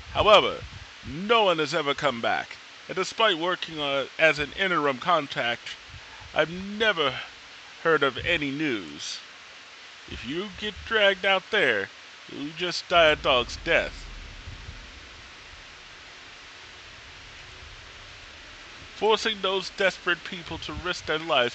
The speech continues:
by enticing them with hope. I really don't like it.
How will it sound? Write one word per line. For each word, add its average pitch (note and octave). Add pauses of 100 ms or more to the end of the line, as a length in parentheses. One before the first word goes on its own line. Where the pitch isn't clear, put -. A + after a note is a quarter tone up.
by A#2
enticing B2
them A2 (120)
with G#2+
hope. C3+ (1000)
I D3+
really F3+
don't E3+
like D3
it. -